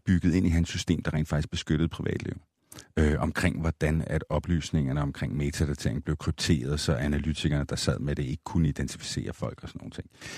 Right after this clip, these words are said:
Det handler grundlæggende om en mand, som han har arbejdet for U S A. Han har arbejdet i nationens tjeneste hele sit liv, øh, helt tilbage fra Vietnam, hvor han sad og, og, og kiggede, analyserede radiokommunikation,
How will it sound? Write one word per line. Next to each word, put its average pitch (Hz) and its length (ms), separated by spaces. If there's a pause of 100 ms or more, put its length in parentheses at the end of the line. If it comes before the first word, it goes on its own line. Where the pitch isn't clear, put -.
(160)
Det 82 80
handler 110 160
grundlæggende 98 440
om 82 120
en 80 120
mand, 80 260
som 80 320 (340)
han 110 180
har 113 100
arbejdet 85 600
for 80 520 (380)
U 95 200
S - 100
A. 87 200
Han - 120
har 98 60
arbejdet 104 280
i - 20
nationens 90 440
tjeneste 82 340
hele 87 160
sit 82 160
liv, 76 200 (120)
øh, 80 200
helt 87 180
tilbage 80 300
fra 85 220
Vietnam, 76 320
hvor 67 160
han 76 140
sad 73 260 (100)
og, - 220
og, 71 420
og 76 200 (280)
kiggede, 85 360
analyserede 80 580
radiokommunikation, 76 840